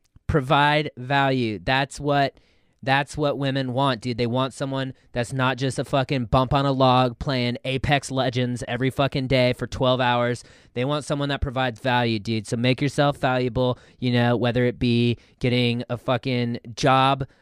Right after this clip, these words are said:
slash career that you're proud of, that she can be proud of,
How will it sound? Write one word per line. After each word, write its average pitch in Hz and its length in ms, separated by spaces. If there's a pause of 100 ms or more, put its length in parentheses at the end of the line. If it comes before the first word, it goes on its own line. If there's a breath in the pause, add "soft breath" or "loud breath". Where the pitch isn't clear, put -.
(220 soft breath)
slash 123 480
career 135 580
that 127 160
you're 131 120
proud 135 360
of, 143 240
that 123 160
she - 220
can 127 160
be 139 100
proud 139 320
of, 135 220